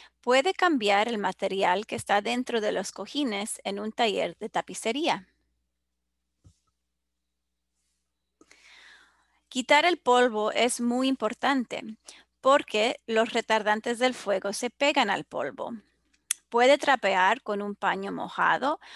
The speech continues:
o telo de mi-, microf-, microfibra o aspirar con un aspirador, ah, que tenga filtro de hepa.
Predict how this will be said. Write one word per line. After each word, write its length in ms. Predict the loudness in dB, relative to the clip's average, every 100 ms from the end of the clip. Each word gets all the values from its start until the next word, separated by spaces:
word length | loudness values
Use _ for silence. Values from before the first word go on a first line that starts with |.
| -20 -2
o 140 | 0
telo 360 | 2 2 2 2
de 120 | 0
mi-, 180 | -2 -6 _ _
microf-, 640 | -8 -6 -8 -8 -12 -16
microfibra 920 | -8 -6 -6 -8 -8 -6 -4 -2 -2 -4 _
o 220 | 0 4 6
aspirar 720 | 4 0 0 4 4 4 -2
con 180 | -6 -4
un 200 | -2 -2
aspirador, 720 | -4 -6 -2 0 2 0 0
ah, 180 | -2 0
que 160 | -4
tenga 320 | -4 -4 -4 -4
filtro 460 | -4 -6 -6 -6
de 120 | -6
hepa. 480 | -6 -8 -8 -10 -10